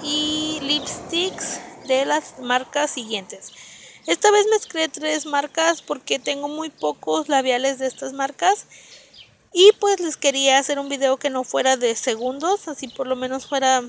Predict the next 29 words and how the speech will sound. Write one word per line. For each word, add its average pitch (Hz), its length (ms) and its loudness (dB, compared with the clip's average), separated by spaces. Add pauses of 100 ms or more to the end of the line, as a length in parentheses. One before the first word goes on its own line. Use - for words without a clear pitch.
(400)
de 269 160 2
un 262 140 -2
par 269 180 4
de 277 80 -2
minutos 262 580 -6
para 294 300 0
mostrárselos. 220 760 -8 (520)
Bueno, 311 220 4
primero 294 360 2
que 277 120 -6
nada 285 320 4
voy 339 140 2
a 302 40 2
empezar 269 400 2
por 285 160 0
el 269 140 0
que 262 100 2
solamente 254 560 0
tengo 240 380 -4
uno 277 360 -2
y 285 140 -2
es 262 160 -2
de 262 80 0
este 269 220 -4
de 311 100 2
la 269 160 2
marca 247 360 -4
Prestige. - 1160 -4 (760)
Es 311 440 -2